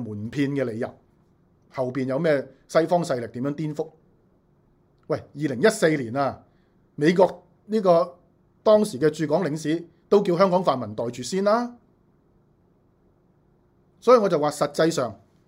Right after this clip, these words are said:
個分崩析離係乜嘢呢？就係港英呢一套所建立嘅一套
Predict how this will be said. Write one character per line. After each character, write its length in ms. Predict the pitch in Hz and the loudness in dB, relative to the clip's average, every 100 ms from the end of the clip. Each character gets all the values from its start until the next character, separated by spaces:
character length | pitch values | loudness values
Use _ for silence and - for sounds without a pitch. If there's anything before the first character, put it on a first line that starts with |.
| _ _ _ _ _ | _ _ _ _ _
個 100 | - | -4
分 220 | 185 233 233 | 0 0 0
崩 180 | 233 | 0
析 100 | 226 | -2
離 220 | 233 123 107 | -4 -6 -10
係 80 | 120 | -8
乜 200 | 170 135 | -6 -6
嘢 40 | |
呢？ 120 | 135 - _ _ _ _ _ _ _ | -8 -16 _ _ _ _ _ _ _
就 120 | - | -2
係 160 | 147 147 | 0 0
港 360 | 131 139 202 233 | 0 2 2 2
英 200 | 233 233 | 2 4
呢 60 | |
一 200 | 220 220 | 2 2
套 240 | 147 135 135 - _ | -2 -4 -6 -12 _
所 220 | - - | -4 -4
建 180 | - 143 | -2 -2
立 60 | 135 | -2
嘅 300 | 117 139 175 | -4 -2 -2
一 40 | |
套 240 | 151 123 | -2 -8